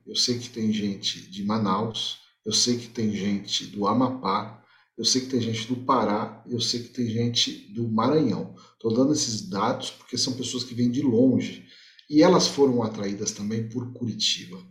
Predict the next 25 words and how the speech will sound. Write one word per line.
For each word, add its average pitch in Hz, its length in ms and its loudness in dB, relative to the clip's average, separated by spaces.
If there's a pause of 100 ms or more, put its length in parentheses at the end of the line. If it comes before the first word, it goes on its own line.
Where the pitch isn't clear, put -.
(460)
Então, 160 360 0
puxa - 260 -2
vida, 123 240 0
pessoal, 107 680 -4 (760)
vem 160 120 4
pro - 80 -2
I 135 40 2
C - 140 2
X - 320 2
P, 107 400 -2 (560)
Parque 135 260 0
Barigui, 107 640 0
Ba-, 113 340 -6
eu 107 340 -4
falei 120 200 4
errado, 98 300 -2
a - 20 -16
Karine 101 320 -8
me 101 100 -8
corrige 98 220 -6
daqui 90 160 -12
a 90 40 -12
pouco - 260 -14
o - 20 -16
nome. 104 320 -6